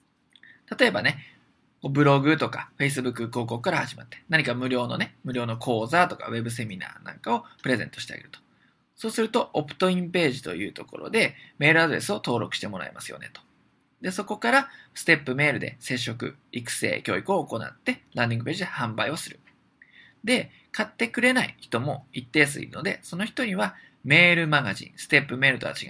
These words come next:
ますね。メールマガジンを流して、違うタイミングで買ってもらう。再度案内をする。こういった仕組みがあります。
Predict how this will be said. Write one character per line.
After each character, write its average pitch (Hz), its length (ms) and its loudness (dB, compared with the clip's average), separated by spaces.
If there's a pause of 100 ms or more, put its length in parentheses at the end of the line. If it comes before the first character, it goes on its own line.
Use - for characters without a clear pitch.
(100)
ま - 60 -20
す - 120 -14
ね。 208 160 -8 (240)
メ 131 160 0
ー 120 40 -2
ル 120 80 -4
マ 120 140 -2
ガ 90 140 -4
ジ - 140 -10
ン 165 80 -8
を 233 180 0 (260)
流 127 80 -4 (140)
し - 160 -8
て、 202 220 -2 (200)
違 135 100 2 (100)
う 117 60 0
タ 123 140 -2
イ 113 40 -2
ミ 117 100 -6
ン - 20 -6
グ 156 60 -4
で 214 100 -2
買 - 160 -6
っ - 20 -20
て - 120 -12
も 196 100 -12
ら - 80 -12
う。 - 100 -20
再 110 280 -4
度 - 200 -2
案 113 180 -4
内 110 140 -4
を - 60 -12
す - 120 -12
る。 - 80 -20 (200)
こ 247 120 0
う - 20 -2
い - 20 -2
っ 247 40 -8
た 233 120 -2
仕 - 100 -2
組 151 180 -4
み - 40 -8
が 62 80 -10
あ - 40 -12
り - 80 -20
ま - 100 -18
す。 - 120 -18